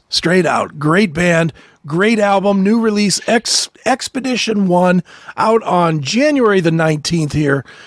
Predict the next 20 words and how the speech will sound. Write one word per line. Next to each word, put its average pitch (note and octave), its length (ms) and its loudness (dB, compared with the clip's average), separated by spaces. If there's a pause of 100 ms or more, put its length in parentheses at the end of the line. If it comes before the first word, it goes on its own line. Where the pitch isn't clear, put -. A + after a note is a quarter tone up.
(180)
Um, D#3 460 0
uh, E3 440 0
the D3 160 -6
band B3+ 300 2
is G#3+ 80 0
called F3 260 0
Metalite, F3+ 800 0 (260)
and D#3 200 2
here G3 220 2
to F3+ 60 -2
talk G3 460 0
all A3+ 300 2
about F3+ 320 2
it F3 220 0
is E3 360 0
the C#3+ 80 -6
guitarist F3+ 480 0
of F#3 60 0
the F3+ 60 0
band, C4+ 340 0